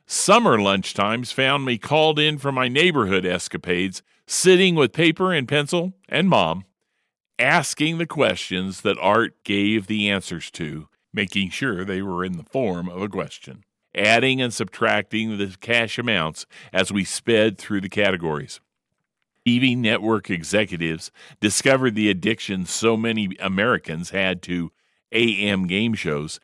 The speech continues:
they began producing them for the evening primetime audience as well.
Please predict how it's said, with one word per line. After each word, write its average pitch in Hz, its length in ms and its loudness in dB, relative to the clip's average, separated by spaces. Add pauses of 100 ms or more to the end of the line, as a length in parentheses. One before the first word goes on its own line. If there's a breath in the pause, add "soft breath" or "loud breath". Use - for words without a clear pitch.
(220)
they 180 120 4
began 165 320 2
producing 143 520 0
them 131 180 -2
for 139 120 -2
the 131 220 -4
evening 165 320 -2
primetime 175 640 0
audience 98 480 -2
as 117 140 -8
well. 135 400 0